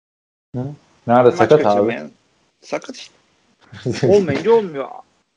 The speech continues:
Speaker 1: E iyi de abi bir Michael Thomas mı yani anladın mı? Raiders karşındaki takım Raiders'ı
Speaker 2: Önemli.
Speaker 1: sen, eğer sen New Orleans Saints'sen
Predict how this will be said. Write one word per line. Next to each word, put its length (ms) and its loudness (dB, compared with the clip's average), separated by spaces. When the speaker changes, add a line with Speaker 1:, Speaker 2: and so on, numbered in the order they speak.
Speaker 1:
E 140 10
iyi 160 10
de 100 10
abi 280 8
bir 60 -4
Michael 260 2
Thomas 460 -8
mı 80 -8
yani 260 -8
anladın 340 -8
mı? 240 -2
Raiders 340 4
karşındaki 580 2
takım 320 2
Raiders'ı 380 6
Speaker 2:
Önemli. 120 -2
Speaker 1:
sen, 220 0
eğer 280 6
sen 280 -6
New 200 -6
Orleans 380 -6
Saints'sen 600 -8